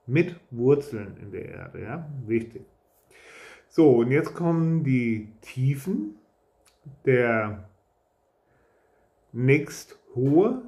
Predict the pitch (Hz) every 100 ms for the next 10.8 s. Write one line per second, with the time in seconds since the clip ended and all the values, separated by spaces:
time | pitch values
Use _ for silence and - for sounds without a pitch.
0 | - _ _ _ 139 135 - 131 117 110
1 | - 110 110 113 151 151 - 165 - _
2 | 196 196 208 - - 180 185 151 139 -
3 | 160 - - _ _ - - 156 139 90
4 | - _ _ _ _ 123 117 104 107 147
5 | - - _ _ _ - - - _ _
6 | 165 170 175 - 151 135 123 120 - 156
7 | 185 - - _ _ _ _ 135 127 143
8 | 156 156 - _ _ - 175 180 175 -
9 | 143 139 - 165 160 - _ - 120 117
10 | - - - 139 185 233 -